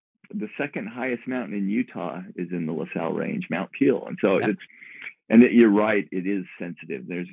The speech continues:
Speaker 1: lots of crazy things going on there now with the release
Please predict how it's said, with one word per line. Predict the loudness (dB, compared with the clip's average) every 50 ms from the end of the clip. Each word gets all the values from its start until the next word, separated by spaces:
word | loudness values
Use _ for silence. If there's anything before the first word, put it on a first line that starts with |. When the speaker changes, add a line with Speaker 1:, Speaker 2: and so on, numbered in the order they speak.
| -16 -10
Speaker 1:
lots | -6 -2 0 0 0 0 -2 -4 -8 -8 -4
of | -4 -2 -2 -4 -6 -12 -18 _ _ _ _ _ _ _ _ _ _ _ _ _ _ _ _ _ _ _ -20 -20 _ _
crazy | -12 -2 2 2 4 4 2 0 -6 -4 -2
things | -2 0 0 0 0 -2 -4
going | -2 -2 -2 0 0 -2 -2
on | -4 -4 -4 -4 -4 -2
there | -2 -2 -2 -2 -2
now | -2 -4 -4 -4 -6 -6 -6
with | -6 -6 -8 -4
the | -2 -2 0
release | 0 0 0 0 0 -2